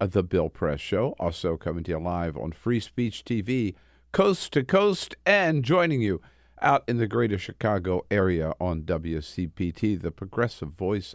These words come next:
of Chicago, and we are your progressive morning voice of Chicago. Uh, and don't forget, all those numbers on the podcast are really, really growing every day.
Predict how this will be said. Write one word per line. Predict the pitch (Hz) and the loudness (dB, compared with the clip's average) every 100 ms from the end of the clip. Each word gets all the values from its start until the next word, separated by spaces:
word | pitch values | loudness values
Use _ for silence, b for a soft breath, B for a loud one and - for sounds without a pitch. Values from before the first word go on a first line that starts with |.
| - | -6
of | 85 71 | -6 -6
Chicago, | - 78 117 117 104 104 90 b b b | -12 -2 0 2 2 0 -2 b b b
and | 90 95 87 | -4 -2 0
we | 101 87 | -2 -2
are | 82 | -2
your | 85 85 80 | -2 -2 -4
progressive | 85 82 87 90 | -6 -4 -4 -4
morning | 87 117 143 104 | -4 -2 -2 -6
voice | 85 101 101 92 | -4 -4 -4 -6
of | 80 | -12
Chicago. | 95 127 117 - 202 B B B - | -2 2 2 2 -2 B B B 2
Uh, | 147 143 | 4 4
and | 156 147 | 4 4
don't | 196 196 | 4 4
forget, | 180 170 196 - _ _ | 2 4 4 2 _ _
all | 180 175 | 2 4
those | 143 135 127 | 4 2 2
numbers | 185 202 156 120 | 0 2 2 2
on | 123 | 0
the | 117 | 0
podcast | - 147 131 127 107 104 | 4 4 4 2 0 0
are | 104 | -2
really, | 95 110 165 156 101 90 | 0 2 4 4 4 2
really | 95 127 117 92 | 2 2 4 2
growing | 82 101 107 98 80 82 - | 0 2 2 2 0 -6 -2
every | 113 104 85 80 | -2 -2 -4 -4
day. | 73 101 104 | 0 2 2